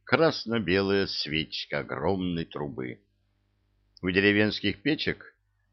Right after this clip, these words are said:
таких явно не бывает. Да и не каждый райцентр может похвастаться столь могучим дымоходом. Ага, вот и тэц показалась.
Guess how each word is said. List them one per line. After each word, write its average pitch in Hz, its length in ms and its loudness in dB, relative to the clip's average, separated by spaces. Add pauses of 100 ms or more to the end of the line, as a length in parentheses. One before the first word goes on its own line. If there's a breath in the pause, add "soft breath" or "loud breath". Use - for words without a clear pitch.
(120)
таких 101 480 0
явно 80 460 2
не 92 160 0
бывает. 98 600 0 (560)
Да 113 120 6
и 113 180 8
не 113 160 6
каждый 107 420 8
райцентр 101 720 2 (320)
может 92 340 4
похвастаться 87 1000 2
столь 85 280 0
могучим 76 680 -2
дымоходом. 71 840 -2 (1040)
Ага, 95 580 4 (400)
вот 90 380 2
и 113 180 -2
тэц - 580 2 (140)
показалась. 85 800 2